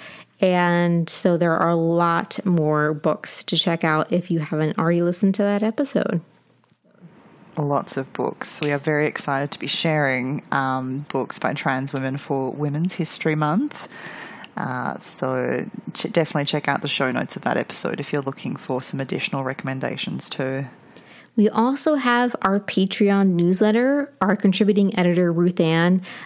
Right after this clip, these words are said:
Speaker 1: Uh, she primarily works on our internal communication to organize all of our different team members, but she also does our Patreon newsletter and usually has extra recommendations as well as other news items,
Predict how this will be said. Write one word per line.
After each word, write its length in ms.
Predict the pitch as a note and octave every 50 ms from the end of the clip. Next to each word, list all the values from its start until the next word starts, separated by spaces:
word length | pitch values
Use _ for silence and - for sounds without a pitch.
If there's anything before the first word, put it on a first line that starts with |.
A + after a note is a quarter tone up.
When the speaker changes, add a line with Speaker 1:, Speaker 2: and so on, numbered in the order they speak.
| - -
Speaker 1:
Uh, 80 | F#3+
she 400 | F3 - - - G#3 G#3 G#3 G3+
primarily 500 | G3 - - G#3+ G#3 G#3+ A3+ A3+ A3 A3
works 300 | G#3 F#3 G3 F#3 F#3+ -
on 160 | D3+ F3+ F#3
our 100 | F3 E3+
internal 540 | D#3+ - - F3 G3 - - - F3 F3 F3
communication 840 | E3+ - - F#3 E3+ D#3+ D#3 D#3 D#3 - F3 F3+ F3+ - G3+ G#3 G#3
to 100 | G3+ -
organize 720 | A3+ - - - E3+ E3 F3+ F3 F3 E3+ E3+ E3+ E3+ D#3+ -
all 300 | - - E3+ D#3+ D#3+ D#3+
of 160 | D#3+ D3 D#3
our 320 | D#3+ D#3 D#3 D#3 D#3 D3+ - - - - - - - - F#3+ F3 E3
different 480 | - F#3 F3 - - E3+ E3+ G#3+ -
team 280 | - - G#3 G3 G3 F#3
members, 580 | F#3 F3+ F3+ E3+ E3 D#3+ D#3+ D#3+ F3 F#3 F3+ - - - - - - -
but 100 | - E3+
she 180 | - - G#3 G3
also 280 | G#3 A3+ A3 - C4+
does 160 | A#3+ A#3 G#3+
our 80 | G3+ F#3+
Patreon 440 | F#3+ - G3+ F3+ - - F3+ E3+ E3+
newsletter 520 | F3+ A3 C4 B3+ A3+ G3+ E3+ E3+ E3 E3
and 320 | E3 - F3+ F3 E3 E3 D#3+
usually 400 | E3+ F#3 F#3 F3+ F#3 F3+ F3+ E3+
has 300 | E3+ E3 D#3+ D#3 D#3 - -
extra 360 | - E3+ E3+ - - - F3+
recommendations 1120 | F3 E3+ E3 - - F3 E3 E3 E3 E3 G3+ G3+ G3 - - G3 F#3+ F#3+ F#3+ F#3+ F3+ F#3 - - - - - - -
as 140 | - E3 E3+
well 180 | F3+ F3 E3+
as 100 | E3+ D#3 - -
other 440 | - F3+ E3+ E3 E3 E3 E3 D#3+ -
news 300 | F3 E3+ E3 E3 D#3 D#3
items, 580 | - E3+ E3+ D#3+ D#3+ D#3 D3+ D3+ D#3 D3+ -